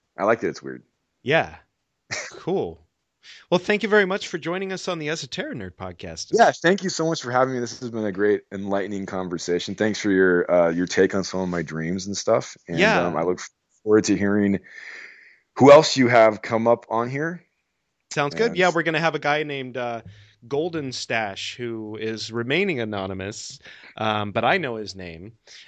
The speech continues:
Speaker 2: Um, but, uh, I can tell you off the air. But anyway, um, he does graffiti art in Boston with an esoteric theme. It's a, uh, a master
Speaker 1: Yeah.
Speaker 2: mason from the nineteen seventies that, that has a metallic gold mustache.
Speaker 1: That's awesome.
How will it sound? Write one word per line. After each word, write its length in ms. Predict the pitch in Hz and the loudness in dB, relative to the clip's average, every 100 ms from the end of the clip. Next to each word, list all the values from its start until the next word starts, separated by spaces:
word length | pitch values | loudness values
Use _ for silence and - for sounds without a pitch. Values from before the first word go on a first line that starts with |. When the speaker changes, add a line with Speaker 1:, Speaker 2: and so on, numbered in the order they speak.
| _ - | _ -8
Speaker 2:
Um, 440 | 110 104 98 98 98 _ _ _ _ | -6 -6 -8 -14 -20 _ _ _ _
but, 200 | 113 101 | -4 -2
uh, 160 | 98 95 113 | -4 -4 -4
I 100 | 113 | -4
can 120 | 92 | -6
tell 160 | 104 | -8
you 100 | 92 | -6
off 200 | 90 92 | -4 -6
the 120 | 90 85 | -6 -8
air. 120 | 85 | -6
But 140 | 104 | -2
anyway, 320 | 131 110 87 85 _ _ - | -2 -2 -8 -16 _ _ -12
um, 300 | 104 95 92 | -10 -10 -4
he 140 | 127 | 0
does 440 | 123 113 104 - - _ - | 2 2 0 -4 -8 _ -8
graffiti 540 | 117 - 127 117 107 | -6 0 0 2 0
art 260 | 107 107 101 | 0 0 -4
in 200 | 104 95 | -8 -6
Boston 640 | 104 107 - 113 104 95 | -2 -2 -2 -6 -6 -6
with 200 | 101 95 | -8 -6
an 200 | 98 95 | -8 -4
esoteric 580 | 110 - 104 113 101 92 | -2 -2 -2 -2 -2 -6
theme. 460 | - 107 104 95 95 - _ | -10 -8 -6 -8 -12 -18 _
It's 300 | 98 90 - | -10 -6 -2
a, 260 | 101 92 95 | 0 0 -2
uh, 240 | 87 90 | -2 -4
a 100 | 107 | -4
master 420 | 104 110 120 - 113 | -2 0 0 0 -2
Speaker 1:
Yeah. 40 | 104 | -2
Speaker 2:
mason 460 | 113 110 107 95 | -4 -4 -6 -10
from 220 | - 107 | -8 -8
the 60 | 101 | -4
nineteen 420 | 107 107 - 101 | -4 -4 -4 -4
seventies 640 | - 113 104 98 92 90 - | 2 2 2 -2 -6 -6 -4
that, 160 | 104 104 | -4 -4
that 100 | 98 | -4
has 180 | 104 98 | -4 -2
a 160 | 92 92 | -4 -4
metallic 520 | 104 - 117 107 90 | -4 -2 -2 -2 -2
gold 280 | 110 107 98 | 0 0 -2
mustache. 680 | 101 110 - 101 92 - - _ _ _ _ _ 120 | -4 -4 -4 -8 -8 -10 -12 _ _ _ _ _ 4
Speaker 1:
That's 260 | 131 135 | 6 6
awesome. 560 | 123 123 - 95 76 | 6 4 4 -6 -12